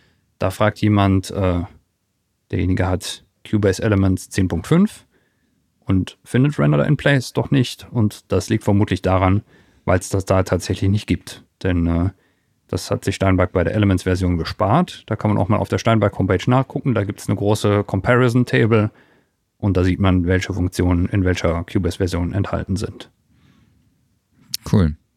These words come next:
Speaker 2: Das war wieder dein, dein Beitrag zum Cubase-Podcast.
Speaker 1: Yes.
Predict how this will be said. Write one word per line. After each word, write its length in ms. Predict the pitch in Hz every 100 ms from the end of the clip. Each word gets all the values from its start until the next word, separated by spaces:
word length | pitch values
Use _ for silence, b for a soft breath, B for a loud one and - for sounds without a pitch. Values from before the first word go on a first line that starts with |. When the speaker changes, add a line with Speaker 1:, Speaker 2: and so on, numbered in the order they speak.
| _
Speaker 2:
Das 240 | - - 90
war 240 | 90 90
wieder 260 | 90 90 82
dein, 420 | 85 85 87 85 - _ B B B B B B B B B B _ _ _ _ _ _ -
dein 260 | 110 135 - _ _
Beitrag 540 | 90 95 - 92 90 -
zum 260 | - 92 87
Cubase-Podcast. 1040 | - 104 90 - 87 80 - 80 78 - _ b b b
Speaker 1:
Yes. 340 | - 85 -